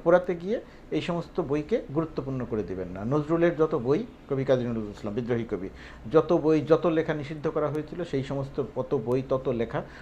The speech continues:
আরও কালে কালে, কালে কালে, কালে কালে আরও বেশি প্রাসঙ্গিক হয়েছে, আরও বেশি গুরুত্ব পেয়েছে। সুতরাং এই ভুল করতে যাবেন না যে বই পড়াবো। বই পড়ানোটা কোনো ভালো কাজ না, অত্যন্ত বাজে কাজ। এই বই পড়ানোর জায়গা থেকে বেরিয়ে আসেন, অপ্রাসঙ্গিক মানুষকে আরও অপ্রাসঙ্গিক হয়ে যেতে দেন,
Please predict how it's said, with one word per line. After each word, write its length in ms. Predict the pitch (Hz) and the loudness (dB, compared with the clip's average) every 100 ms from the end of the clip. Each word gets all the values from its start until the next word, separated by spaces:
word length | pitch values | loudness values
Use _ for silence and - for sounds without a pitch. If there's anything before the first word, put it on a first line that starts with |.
| - | 0
আরও 280 | 113 143 147 - - | 4 4 2 -8 -8
কালে 260 | - 170 185 | 6 10 10
কালে, 260 | 180 127 117 | 10 6 6
কালে 300 | 147 156 165 | 6 6 6
কালে, 240 | 147 127 | 6 2
কালে 280 | - 139 139 | 4 4 4
কালে 220 | 139 131 | 2 4
আরও 160 | 131 147 | 4 4
বেশি 240 | 147 147 | 0 -4
প্রাসঙ্গিক 500 | 139 120 147 139 135 | -2 -2 -2 -4 -2
হয়েছে, 220 | 131 127 | -2 0
আরও 160 | 117 117 | 0 0
বেশি 200 | 117 110 | -4 -6
গুরুত্ব 340 | 120 131 - - | -6 -4 -4 -6
পেয়েছে। 320 | 85 - - - - - - - | -8 -12 -18 -18 -18 -20 -18 -8
সুতরাং 260 | 160 196 226 - - | 0 0 0 -10 2
এই 200 | - 190 | 8 8
ভুল 180 | 160 185 | 10 4
করতে 320 | 185 165 165 | 4 0 2
যাবেন 220 | 143 143 | 4 2
না 180 | 151 156 | 2 0
যে 100 | 143 | 2
বই 180 | 123 120 117 | 2 2 0
পড়াবো। 340 | 90 82 85 | -4 -4 -2
বই 120 | 123 139 | -2 2
পড়ানোটা 380 | 156 156 151 165 | 2 2 2 -2
কোনো 180 | 160 135 | -2 0
ভালো 220 | 117 135 | 4 4
কাজ 160 | 139 135 | 4 2
না, 60 | 147 | 0
অত্যন্ত 340 | 151 - 135 | -2 -2 -2
বাজে 260 | 110 107 92 | 2 2 2
কাজ। 180 | - - - - | -6 -10 -12 -10
এই 100 | - 110 | -6 2
বই 120 | 135 139 | 2 2
পড়ানোর 320 | 147 143 139 | 2 2 2
জায়গা 240 | 139 131 | 2 2
থেকে 200 | 131 135 | 0 -2
বেরিয়ে 300 | 120 120 139 | 0 0 2
আসেন, 220 | 156 156 254 - - - - | 0 -2 -8 -10 -20 -20 0
অপ্রাসঙ্গিক 640 | 151 170 175 190 190 180 180 | 6 6 6 4 2 2 -2
মানুষকে 420 | 147 156 - 233 226 | -4 -4 0 0 6
আরও 200 | 147 170 | 10 12
অপ্রাসঙ্গিক 560 | 151 147 143 143 135 135 | 10 6 -2 0 0 2
হয়ে 140 | 104 | 0
যেতে 240 | 82 82 | -2 -12
দেন, 160 | 76 73 | -12 -12